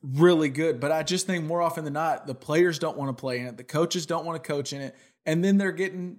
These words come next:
you're, you're end up with Russell Wilson, which he might would have got hurt in any game, but it, it's not the first time we've seen a star player who's now out, uh, what's it, four to eight weeks because of a Thursday night game. And we just want stars playing, and Thursday night d-, doesn't help. I don't know if it's necessarily the reason stars get hurt,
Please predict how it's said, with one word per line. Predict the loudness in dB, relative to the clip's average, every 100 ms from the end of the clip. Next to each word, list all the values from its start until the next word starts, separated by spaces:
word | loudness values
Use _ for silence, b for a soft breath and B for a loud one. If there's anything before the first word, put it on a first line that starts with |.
| -4
you're, | -4 -4 -6
you're | -4
end | -2 -2
up | -2
with | -4 -8 b b b b _
Russell | 2 4 2
Wilson, | 0 -2 -6
which | -6 -4
he | 0
might | 2 2
would | 0
have | -2
got | -2
hurt | -2 -4
in | -4
any | -6 -6
game, | -6 -8
but | -4 -2 -2 b b b b _ _ _
it, | -4 -2
it's | -2 -2 0
not | 0 0
the | -2
first | -2 -2 0
time | -2
we've | -4 -4
seen | -4 -4
a | -6
star | -4 -2 -2
player | -2 -2 0
who's | -2 -4
now | -4 -4
out, | -4 -6 -12 _ -20
uh, | -18
what's | -10 -8 -8
it, | -12 -4
four | -2
to | 0
eight | -2 -2
weeks | -4 -4 -6
because | -6 -6 -6
of | -6
a |
Thursday | -6 -4 -4
night | -6 -8
game. | -8 -6
And | -4 -6 b b b 2
we | 4
just | 2
want | 0 -6
stars | -2 2 2 2
playing, | -2 0 -2 -2
and | -4 -2
Thursday | 0 2 0
night | 0 -2 -2
d-, | -6 -2
doesn't | -2 -2 -2
help. | -2 -2 -2
I | -2
don't | 0
know | 0 -2
if | -4
it's | -4
necessarily | -4 -6 -6 -4 -2 0 -2
the | -2
reason | -2 -2 -4
stars | -2 -2 -2
get | -2
hurt, | 0 -2